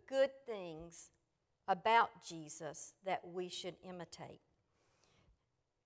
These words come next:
Jesus is our perfect role model because He is God's perfect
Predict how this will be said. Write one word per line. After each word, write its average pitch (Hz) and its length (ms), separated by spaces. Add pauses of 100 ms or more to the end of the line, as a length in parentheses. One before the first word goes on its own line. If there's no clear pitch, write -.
(280)
Jesus 339 440
is 214 160
our 247 280 (100)
perfect - 920 (120)
role 180 320
model 139 380 (580)
because 180 380
He 269 320
is 226 240
God's 180 560 (300)
perfect - 920